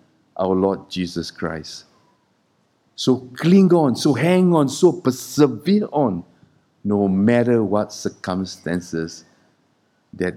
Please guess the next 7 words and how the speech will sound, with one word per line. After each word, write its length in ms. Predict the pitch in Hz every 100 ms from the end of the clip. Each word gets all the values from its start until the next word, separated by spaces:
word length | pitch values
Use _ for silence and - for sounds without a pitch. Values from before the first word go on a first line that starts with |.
| -
we 180 | 87 85
are 160 | 82 80
in. 300 | 90 80 80 _ _ _ _ _ _ _ _ _ _ _ _ _ -
And 200 | 101 101
lastly, 640 | 104 101 - 95 95 95 _ _ _ _ _ _ _ _ _ _ _ -
new 200 | 127 196
confidence. 920 | 196 196 185 185 156 98 80 - -